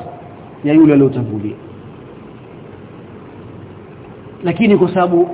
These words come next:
hatutaki kufungua mabongo yetu, hatutaki kufuata Uislamu unavyotakaniwa, tubakia tuko humu humu ndani,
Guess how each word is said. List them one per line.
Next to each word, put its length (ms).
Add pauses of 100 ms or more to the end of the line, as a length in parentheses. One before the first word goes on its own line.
(160)
hatutaki 460
kufungua 480
mabongo 460
yetu, 200 (260)
hatutaki 540
kufuata 440
Uislamu 440
unavyotakaniwa, 880 (300)
tubakia 520
tuko 240
humu 220
humu 220
ndani, 340